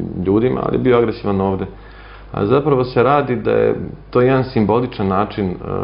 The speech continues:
borbe protiv ili otpora prema materijalnom. Jer je upravo taj sistem, e, koji je ustanovljen bio tu oko hrama i novac koji se tu vrteo, e, sad da ne idemo u neke detalje, ali čitav taj sistem robno-novčani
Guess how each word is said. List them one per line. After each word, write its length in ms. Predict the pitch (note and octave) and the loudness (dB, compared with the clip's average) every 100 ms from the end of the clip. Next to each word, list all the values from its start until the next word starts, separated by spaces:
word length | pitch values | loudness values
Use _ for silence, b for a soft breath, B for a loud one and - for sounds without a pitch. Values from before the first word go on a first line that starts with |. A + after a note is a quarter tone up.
| F#2+ F2+ - - | -4 -4 -6 -8
borbe 400 | G2 G2+ G#2 G#2 | -4 0 0 0
protiv 420 | F2+ - F#2 F#2+ | -4 -6 -6 -4
ili 140 | F#2 G2 | 0 2
otpora 360 | G2 - G2+ | 0 -2 -4
prema 220 | F2+ F2 F2 | -2 -6 -6
materijalnom. 540 | F2 - - - F#2 F#2+ B B B B | -6 -8 -12 -10 -10 -12 B B B B
Jer 140 | F#2 F#2+ | 2 6
je 80 | |
upravo 300 | B2+ C3+ A#2+ | 4 4 2
taj 240 | A2 B2 A2+ | 2 0 0
sistem, 540 | - B2 B2 - G2+ | 0 -2 -2 -2 -2
e, 920 | F2+ F2+ - - - - F#2+ F#2+ F#2 F2+ | -2 -8 -18 -20 -16 -8 -4 -2 -2 -2
koji 180 | - F#2+ | 2 2
je 40 | |
ustanovljen 520 | F#2+ - A2 A2+ F#2 | 2 -2 -2 0 -2
bio 140 | G2 F#2 | -2 -4
tu 220 | - F#2+ | -2 -4
oko 160 | F#2 | -4
hrama 480 | F2+ G#2 F2+ F2 F2+ | -6 -4 -4 -4 -6
i 260 | F2+ F#2 F#2+ | -2 0 2
novac 360 | G2 G#2 G#2 - | 2 2 0 -2
koji 100 | - | -8
se 180 | F2+ F2+ | -8 -4
tu 140 | G#2 | -2
vrteo, 580 | F2 F#2+ - F2+ F2 F2 | 0 -2 -2 -2 0 0
e, 180 | E2 E2 D#2+ D#2+ - - - - - - - - | -2 -6 -4 -4 -4 -10 -14 -16 -18 -16 -8 0
sad 120 | G2 | 2
da 60 | |
ne 60 | G#2 | 4
idemo 140 | G#2 | 4
u 40 | G#2 | 2
neke 180 | A2 G2+ | 2 2
detalje, 420 | F#2+ G2+ G2+ F#2+ B B B - | 2 2 0 -2 B B B -4
ali 260 | F#2+ G2 G2 | 0 0 -2
čitav 320 | - C#3+ C#3 A2 | -4 0 2 2
taj 180 | C#3+ B2 | 2 0
sistem 520 | - B2+ C3 - A2 | 0 -2 0 -2 0
robno-novčani 760 | G#2 G2 G2+ G2 G2 A#2+ A2 | 0 2 2 0 0 -4 -4